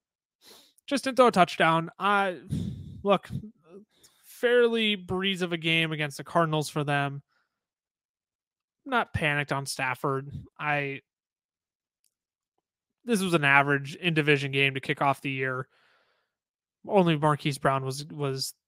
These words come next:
a guy who really boomed this week. Even Cooper Kupp was disappointing, right? So, <laughs> dis-, disappointing, right? Let me, let me put that in air quotes compared to standards.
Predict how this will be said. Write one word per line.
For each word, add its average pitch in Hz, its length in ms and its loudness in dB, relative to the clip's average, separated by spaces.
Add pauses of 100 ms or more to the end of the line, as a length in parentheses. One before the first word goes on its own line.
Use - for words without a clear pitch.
(180)
a 160 100 -6
guy 131 220 -4
who 143 140 -6
really 139 200 0
boomed 135 320 -6
this 131 160 -10
week. 131 160 -8
Even 269 160 -6
Cooper 151 220 -2
Kupp 131 240 -4
was 139 100 -2
disappointing, 135 520 -6
right? 143 260 -4 (180)
So, 143 320 -4 (340)
<laughs> 151 400 -2
dis-, 151 220 0 (1040)
disappointing, 151 840 4 (260)
right? 131 240 0 (720)
Let 135 80 -8
me, 127 160 -14
let 151 80 -8
me 127 180 -10
put - 200 -4
that 139 200 4
in 131 120 -6
air 139 180 0
quotes - 540 -10 (840)
compared 135 300 2
to - 80 -6
standards. - 560 -6